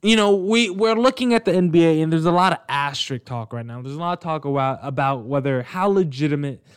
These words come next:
is this championship, uh, you know, how legitimate is this N B A Finals series and how legitimate is this, uh, championship? Now, I think it's a little bit di-, different in baseball because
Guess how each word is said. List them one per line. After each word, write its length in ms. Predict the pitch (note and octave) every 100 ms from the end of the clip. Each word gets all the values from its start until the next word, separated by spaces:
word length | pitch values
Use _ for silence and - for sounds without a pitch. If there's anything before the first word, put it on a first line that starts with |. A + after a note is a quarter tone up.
| _
is 180 | F#3 F#3
this 200 | F3 -
championship, 840 | - E3 D3 D3 C#3 - C#3+ A#2+ _ -
uh, 420 | C#3+ C#3 C3 B2+ - - - -
you 140 | E3+
know, 120 | D#3+
how 200 | D3+ G3
legitimate 560 | G#3 G#3 G3 D#3 F3+ D#3+
is 100 | C#3
this 140 | C#3 D3+
N 120 | D#3
B 160 | C#3+
A 20 | C3+
Finals 400 | C#3 C3+ C3 -
series 320 | C#3 C3+ C3
and 100 | B2+
how 120 | C#3
legitimate 460 | D3 C3 C3 C#3 C3
is 120 | B2
this, 260 | C3 A#2+
uh, 220 | C3 C3 B2
championship? 800 | - G3 G3+ C#3+ A#2+ A#2 G2+ _ _ _
Now, 140 | G3+ A#3
I 40 |
think 200 | B3+ D#4
it's 160 | D4+ C4+
a 40 |
little 180 | A3+ A3
bit 220 | F#3+ D3
di-, 240 | D#3 D#3 -
different 580 | C3 F3 - D3+ B2
in 140 | B2+ B2+
baseball 440 | A#2+ A#2+ B2+ A#2
because 420 | A#2 - C3 A#2+